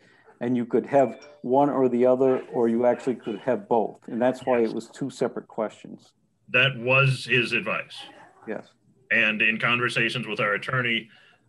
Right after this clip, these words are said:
Speaker 2: his understanding and mine was that an integrated license, uh, was for a dispensary or for a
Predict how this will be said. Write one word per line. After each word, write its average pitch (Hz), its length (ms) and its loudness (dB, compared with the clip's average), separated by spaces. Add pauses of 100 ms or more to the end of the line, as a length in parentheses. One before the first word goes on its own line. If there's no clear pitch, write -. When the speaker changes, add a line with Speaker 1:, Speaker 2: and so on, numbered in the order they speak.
(520)
Speaker 2:
his 151 220 2
understanding 139 680 2
and 135 320 0
mine 113 600 0
was 107 140 -6
that 101 120 -4
an 104 100 -2
integrated 107 540 -2
license, 95 560 -4 (1300)
uh, 92 300 -2 (560)
was 113 280 2
for 104 580 -2
a 98 280 0
dispensary 113 840 -2
or 110 240 -2
for 98 460 -6
a 90 200 -2